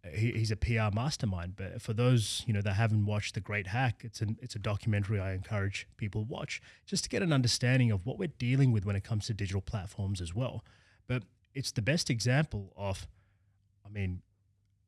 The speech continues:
someone that went from being a joke to becoming a leader of the free world, as they say,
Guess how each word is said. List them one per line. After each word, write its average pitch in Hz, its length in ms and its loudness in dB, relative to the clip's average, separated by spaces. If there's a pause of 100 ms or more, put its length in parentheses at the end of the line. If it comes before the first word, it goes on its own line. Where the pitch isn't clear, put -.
(220)
someone 151 480 2
that 92 220 0 (680)
went 143 180 2
from 120 180 4
being 110 200 4
a 95 40 2
joke 131 420 0
to 123 80 -4
becoming 110 420 0
a 95 40 -2
leader 120 320 2
of 104 100 -2
the - 80 -18
free 117 260 -2
world, 131 300 0
as 110 120 0
they 98 120 -6
say, - 360 -6